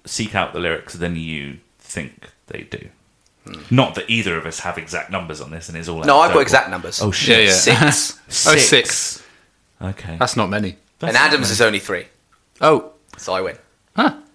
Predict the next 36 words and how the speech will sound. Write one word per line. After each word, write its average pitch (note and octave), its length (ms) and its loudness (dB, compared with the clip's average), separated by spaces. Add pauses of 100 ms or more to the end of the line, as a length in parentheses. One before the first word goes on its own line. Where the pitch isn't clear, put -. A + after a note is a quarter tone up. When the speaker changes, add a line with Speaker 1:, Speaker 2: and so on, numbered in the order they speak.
(680)
Speaker 1:
Huh. G#2+ 380 -2 (960)
Speaker 3:
So - 160 -12
everyone B2 200 -2
else A2+ 200 2
is G#2+ 240 -8
on A2 160 -6
my A2 200 2
side? G#3+ 340 0 (800)
Speaker 2:
Which C#3+ 200 2
is D#3+ 220 4
to - 80 -4
say, A2 440 0 (520)
easily G2 280 -8
manipulated. - 680 -12
Speaker 3:
Yeah. B2+ 100 -2 (120)
<laughs> G#2 100 -6 (100)
Speaker 1:
We C#3 120 0
have G2+ 500 0 (100)
a F#2 80 0
lot F#2+ 360 -2
to - 80 -12
get - 280 -4
through. - 180 -12
Speaker 3:
Yeah, A#2 140 6
yeah. G2+ 300 4
Let's G2 180 -2
Speaker 1:
Shall G2 140 2
Speaker 3:
crack G2+ 180 2
on. F2+ 200 -4 (460)
Speaker 1:
Oh, G#2+ 200 -2 (120)
excuse F#2+ 440 -12
me. D#2+ 200 -14 (260)
Speaker 3:
Oh, G2+ 240 -2 (240)
are C3 60 -4
you E3 160 4
okay? G#2+ 440 2